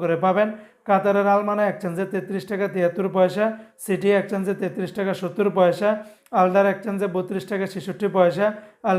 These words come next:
জাজিরাতে দিচ্ছে তেত্রিশ টাকা সত্তর পয়সা, আল মিরকাবে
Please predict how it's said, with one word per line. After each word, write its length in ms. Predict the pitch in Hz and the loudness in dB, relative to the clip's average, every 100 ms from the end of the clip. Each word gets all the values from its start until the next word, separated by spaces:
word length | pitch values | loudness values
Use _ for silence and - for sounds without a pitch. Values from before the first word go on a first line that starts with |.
| 160 | 2
জাজিরাতে 420 | 196 190 208 202 180 | 0 2 0 0 -2
দিচ্ছে 220 | 180 202 196 | -4 -4 -4
তেত্রিশ 320 | 185 185 190 190 | -4 -4 -6 -2
টাকা 140 | 202 190 | -2 -2
সত্তর 240 | 180 170 202 185 | -4 -4 -2 4
পয়সা, 300 | 175 160 208 214 - _ 196 | 4 4 0 -2 -6 _ 0
আল 100 | 185 190 | 2 2
মিরকাবে 360 | 202 208 196 | 0 0 0